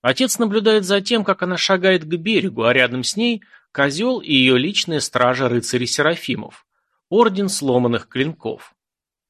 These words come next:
Каждый из них предан Веспер, каждый находится в личном долгу перед ней.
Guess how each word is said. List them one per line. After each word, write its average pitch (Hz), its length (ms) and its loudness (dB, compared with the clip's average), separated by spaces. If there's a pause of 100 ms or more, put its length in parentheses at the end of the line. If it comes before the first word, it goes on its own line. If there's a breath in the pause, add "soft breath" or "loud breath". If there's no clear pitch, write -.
Каждый 214 380 2
из 208 100 0
них 226 240 0
предан 202 380 4
Веспер, 156 640 -2
каждый 123 340 4
находится 127 560 2
в 117 60 -4
личном 120 400 -2
долгу 165 340 2
перед 110 320 -8
ней. 104 320 -8